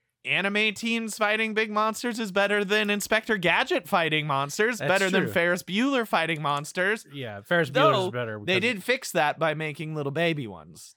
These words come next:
Speaker 1: that are
Speaker 2: Right.
Speaker 1: man-sized.
Speaker 2: And that, even Cloverfield
Speaker 1: Not a
Speaker 2: did that.
Speaker 1: competi-, not a, not a,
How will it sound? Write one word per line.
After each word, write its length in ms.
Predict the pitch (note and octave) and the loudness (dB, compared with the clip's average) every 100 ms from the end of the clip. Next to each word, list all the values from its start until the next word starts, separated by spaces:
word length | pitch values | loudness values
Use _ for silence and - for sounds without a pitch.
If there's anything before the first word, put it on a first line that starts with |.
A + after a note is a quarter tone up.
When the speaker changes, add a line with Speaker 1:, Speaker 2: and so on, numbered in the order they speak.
| - | -6
Speaker 1:
that 140 | D3 | -2
are 100 | C#3+ | -2
Speaker 2:
Right. 120 | C3+ | 0
Speaker 1:
man-sized. 920 | D3+ C#3 B2+ A#2+ G#2 G2+ F#2 F2 - - - | 2 4 2 2 0 -4 -6 -10 -12 -14 -8
Speaker 2:
And 180 | C#3+ E3 | -4 -2
that, 260 | G3 G#3 - _ _ - _ _ _ _ _ _ | -2 -2 -8 _ _ -20 _ _ _ _ _ _
even 300 | G3 B3+ D4 | -6 -4 -4
Cloverfield 380 | A3+ E3 D#3+ D3 | -4 0 0 0
Speaker 1:
Not 220 | F#3 C4 | 0 2
a 40 | D4+ | 2
Speaker 2:
did 60 | |
that. 560 | A#3 A3 G#3 F#3 D#3 - | 2 0 0 -2 -4 -4
Speaker 1:
competi-, 20 | |
not 300 | D3+ F#3 A#3 | -2 0 0
a, 100 | G#3+ - | 0 0
not 260 | F#3 A3+ | 0 2
a, 120 | G#3+ | 0